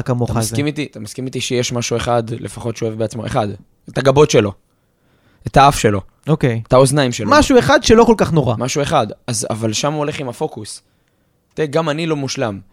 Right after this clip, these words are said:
Speaker 2: יש לי מפרצים בשיער, המון אנשים, נגיד, מגיבים לי, "למה אתה לא עושה השתלה? השתלה, יש לך מלא כסף." יש לי המון פגמים.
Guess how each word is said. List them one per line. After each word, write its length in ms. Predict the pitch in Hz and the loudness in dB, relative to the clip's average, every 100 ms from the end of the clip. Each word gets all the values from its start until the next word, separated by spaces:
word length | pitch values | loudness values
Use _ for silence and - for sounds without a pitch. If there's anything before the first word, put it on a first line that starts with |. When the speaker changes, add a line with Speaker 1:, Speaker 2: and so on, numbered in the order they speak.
| - | -6
Speaker 2:
יש 160 | 123 165 | -6 -4
לי 60 | |
מפרצים 420 | 160 123 117 143 135 | -6 -6 -8 -6 -6
בשיער, 300 | 127 123 123 | -2 -2 -2
המון 200 | 120 139 | -4 -4
אנשים, 240 | 120 135 | -6 -6
נגיד, 180 | 127 117 | -6 -8
מגיבים 360 | 110 110 131 156 | -8 -8 -8 -6
לי, 80 | |
"למה 160 | 127 127 | -6 -6
אתה 80 | 127 | -4
לא 80 | 127 | -4
עושה 140 | 127 | -6
השתלה? 320 | 113 120 110 - | -8 -6 -8 -8
השתלה, 260 | 113 135 127 | -10 -6 -4
יש 100 | 120 | -4
לך 60 | |
מלא 180 | 117 117 | -6 -8
כסף." 360 | - 101 - - - - | -6 -8 -10 -12 -20 -20
יש 60 | - | -6
לי 60 | 208 | -4
המון 200 | 208 196 | -2 -2
פגמים. 340 | 202 214 160 | 0 2 0